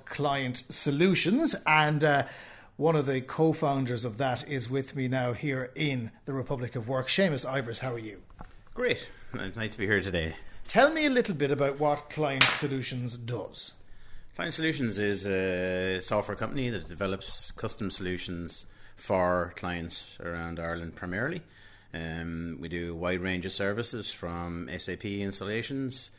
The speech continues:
Speaker 2: business analytics and custom applications. And, uh, we have offices in Cork, Dublin, uh, in Spain, and a subcontract arrangement with a team out in Poland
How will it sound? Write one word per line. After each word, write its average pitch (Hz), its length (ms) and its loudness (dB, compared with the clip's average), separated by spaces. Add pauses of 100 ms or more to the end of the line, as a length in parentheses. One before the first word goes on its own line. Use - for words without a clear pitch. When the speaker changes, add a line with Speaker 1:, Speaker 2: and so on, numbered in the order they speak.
(360)
Speaker 2:
business 92 320 -4
analytics 92 680 -4
and 80 260 -8
custom - 280 -6
applications. 78 760 -10 (520)
And, 82 440 -6
uh, 82 360 -4
we 85 100 -6
have 82 280 -8
offices 85 500 -6
in 80 160 -10
Cork, - 380 -6
Dublin, 101 380 -2 (280)
uh, 82 320 -10
in 85 140 -12
Spain, 101 500 -2 (400)
and 82 380 -6
a 82 480 -6
subcontract 82 800 -8
arrangement 82 440 -8
with 82 200 -12
a 80 220 -8
team 80 420 -8
out 80 180 -10
in 87 80 -10
Poland 85 460 -10